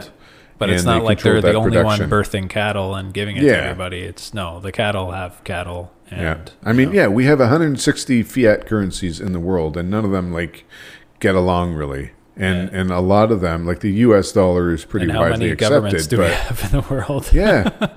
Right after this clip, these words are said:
Speaker 2: Like, it's
Speaker 1: Hundred and sixty?
Speaker 2: all different dollars you gotta use when you go to different countries, right? Even if you, the U S dollar is accepted for trade, um, you still can't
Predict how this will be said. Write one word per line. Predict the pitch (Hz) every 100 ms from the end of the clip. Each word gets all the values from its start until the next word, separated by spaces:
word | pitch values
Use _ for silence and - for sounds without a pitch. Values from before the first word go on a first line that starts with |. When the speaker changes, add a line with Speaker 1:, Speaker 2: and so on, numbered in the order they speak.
| - -
Speaker 2:
Like, | 117 113
it's | 139
Speaker 1:
Hundred | 123
and | 139
sixty? | 139
Speaker 2:
all | 127 127 120 117 113 107
different | - 135 139 113
dollars | 101 107 104 87 -
you | 101
gotta | 92 92
use | 87 101 101 85 85 85
when | 90
you | 82
go | 80 87
to | 82 78
different | 90 92 78
countries, | 127 175 80 62 -
right? | 95 - - - - - -
Even | 180 165
if | 120 -
you, | 120 104 101 - _ -
the | 98
U | 104 101
S | -
dollar | 107 104 92
is | 82
accepted | - - 98 104 82
for | 90
trade, | - 165 139 76 87 - - - - _
um, | - 92 92 104
you | 117
still | 107 - 123 107 101
can't | - 117 98 95 - -